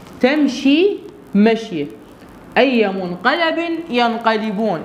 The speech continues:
يعني يا هي، أكيد المفعول المطلق. المفعول المطلق يا حبيبي يقول لك استخدم لي يا هي، استخدم لي أي. زين. أي شنو تحتاج؟ أي تحتاج مضاف إليه. زين.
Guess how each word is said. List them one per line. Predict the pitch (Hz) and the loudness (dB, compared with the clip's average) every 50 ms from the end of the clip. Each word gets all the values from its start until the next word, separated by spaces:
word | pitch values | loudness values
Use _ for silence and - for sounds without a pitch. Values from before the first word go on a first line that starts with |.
| - 190 190 | -10 -4 0
يعني | 202 202 220 240 | 0 0 2 2
يا | 262 247 233 | 2 0 0
هي، | 196 185 180 175 - - - - | 0 -2 -6 -10 -12 -6 -2 -2
أكيد | 170 - 269 285 285 | 0 0 0 0 0
المفعول | 269 247 202 180 - - 190 196 185 | 0 2 0 0 0 -2 -2 0 0
المطلق. | 175 175 170 170 170 165 156 - - - - - - - - 151 - | -2 -4 -6 -4 -2 -4 -4 -4 -6 -12 -20 -20 -18 -16 -10 -2 0
المفعول | 202 220 240 302 302 294 262 240 247 240 220 208 | 2 4 4 2 2 0 0 0 0 2 2 0
المطلق | 196 208 208 202 202 196 190 214 | -2 -4 -6 -4 -4 -4 -2 0
يا | 220 226 | 0 0
حبيبي | 226 226 233 220 233 240 269 302 | 0 0 -4 -4 -4 -4 -2 -2
يقول | 240 247 | -2 -2
لك | 214 190 - | -2 -2 -4
استخدم | 185 - 214 202 185 202 247 | -4 -2 -2 -2 0 0 0
لي | 240 254 254 | 0 0 2
يا | 247 240 226 | 2 2 2
هي، | 220 226 233 233 233 - - - - - - 208 | 0 -2 -4 -6 -8 -12 -18 -20 -20 -14 -12 -12
استخدم | - - 208 185 180 156 165 170 | -4 -2 -2 -2 0 0 0 2
لي | 196 226 220 | 2 2 2
أي. | 151 147 147 147 - - - - - - - - - - - - - - - - - - - - - - - - - - - - - - - - - - - - - - - - - - - | 2 0 -2 -4 -8 -14 -18 -20 -20 -20 -20 -20 -20 -20 -20 -20 -20 -20 -20 -20 -20 -20 -20 -20 -20 -20 -20 -20 -20 -20 -20 -20 -20 -20 -20 -20 -20 -20 -20 -20 -20 -20 -20 -20 -20 -16 -10
زين. | - - - - - - - - - - - - - - - - | -6 -6 -6 -6 -6 -12 -18 -20 -20 -20 -20 -20 -20 -8 -2 0
أي | 240 311 294 233 | 2 2 2 0
شنو | 302 330 370 330 | 0 0 0 0
تحتاج؟ | 330 294 - - 269 254 247 240 233 226 - - - - - - - | 0 -2 0 2 2 4 4 4 2 0 -2 -8 -16 -18 -12 -4 0
أي | 240 254 247 | 0 0 0
تحتاج | 247 - 220 - - - 254 240 196 170 185 | -2 -6 -8 -6 -4 -2 0 0 0 -2 -4
مضاف | 196 196 180 196 214 240 269 - - | -6 -4 -2 0 0 0 0 0 -4
إليه. | 320 302 311 254 208 196 208 196 - - - - - - - - - 165 | -6 -6 -6 -6 -6 -6 -10 -12 -16 -20 -20 -20 -20 -20 -20 -16 -10 -8
زين. | 151 151 151 | -8 -8 -8